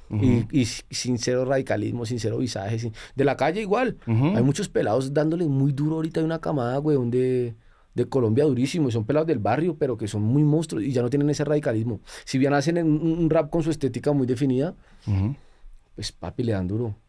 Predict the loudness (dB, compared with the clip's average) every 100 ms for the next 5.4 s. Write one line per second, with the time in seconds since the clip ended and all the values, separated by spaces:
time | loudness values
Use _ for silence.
0 | -14 -8 -4 -2 -2 0 -2 -2 -2 -2
1 | 0 -2 -2 -2 -2 -2 -4 -4 -2 -2
2 | -4 -10 -20 -12 -6 0 0 0 -2 -2
3 | -4 -4 -4 -4 -4 -2 0 -2 -2 -2
4 | -2 -6 -6 -6 -6 -6 -4 -4 -4 -4
5 | -4 -4 -6